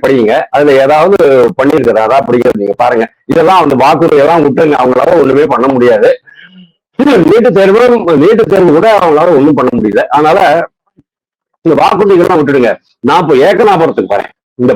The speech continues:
ப்ராப்ளம் ஏன் திடீர்னு ஆரம்பிக்கிறது அப்படின்னா, இந்த அரசுக்கு ஒரு, ஒரு புதிய நூதனமான ஒரு போராட்டத்தை ஆரம்பிக்கிறாங்க.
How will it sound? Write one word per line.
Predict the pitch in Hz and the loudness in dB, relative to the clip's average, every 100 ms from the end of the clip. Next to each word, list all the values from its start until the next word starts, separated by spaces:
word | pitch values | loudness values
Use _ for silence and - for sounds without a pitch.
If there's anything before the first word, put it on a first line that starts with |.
| - | -2
ப்ராப்ளம் | 165 277 294 254 349 349 | -2 0 0 0 2 2
ஏன் | |
திடீர்னு | 254 170 233 233 160 | 2 0 0 0 0
ஆரம்பிக்கிறது | 165 180 143 135 147 | 0 0 0 0 0
அப்படின்னா, | 120 123 98 98 127 175 165 _ _ - - _ | 0 -2 -2 -4 -4 -4 -6 _ _ -20 -20 _
இந்த | - 160 226 214 | -2 0 2 0
அரசுக்கு | 139 220 175 196 - 107 143 190 - | 0 0 0 -2 0 0 2 0 -2
ஒரு, | 139 151 151 139 135 123 120 117 110 113 143 | 0 2 2 2 2 2 2 4 2 0 0
ஒரு | 147 - | -2 -2
புதிய | 214 240 285 247 285 | 0 2 2 2 2
நூதனமான | 277 262 277 262 226 214 226 254 254 180 | 2 2 0 0 0 0 2 2 2 2
ஒரு | 160 143 131 123 117 117 110 _ _ _ | 2 2 2 2 2 0 -4 _ _ _
போராட்டத்தை | 160 202 220 - 156 196 170 | -2 0 0 0 -2 0 0
ஆரம்பிக்கிறாங்க. | 156 302 220 104 90 | 2 2 0 -2 -6